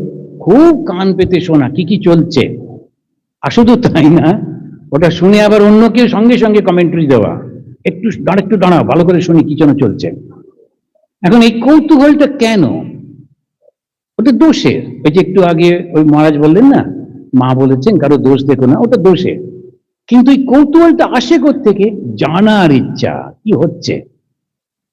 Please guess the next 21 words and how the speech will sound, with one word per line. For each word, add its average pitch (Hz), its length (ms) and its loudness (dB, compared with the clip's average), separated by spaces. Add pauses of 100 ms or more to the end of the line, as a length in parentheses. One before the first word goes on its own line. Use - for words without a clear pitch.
(460)
সেই 185 100 2
জন্য 247 220 4
আমি 226 400 4
কোনো 349 340 2
কিছু 269 280 0
গোপন 214 320 0
করি 151 200 0
না। 104 100 -4
আমি 156 300 -4
দেখবেন, 190 320 0
আমি 196 140 0
যখন 196 200 0
বেড়াতে 156 380 0
যাই, 170 280 0 (360)
প্রতিটি 277 560 2
জায়গার 208 380 0
নাম 185 280 0
দিয়ে 170 140 0
দিই, 107 140 -4
"যাবে? 196 500 0
চলো, 208 140 2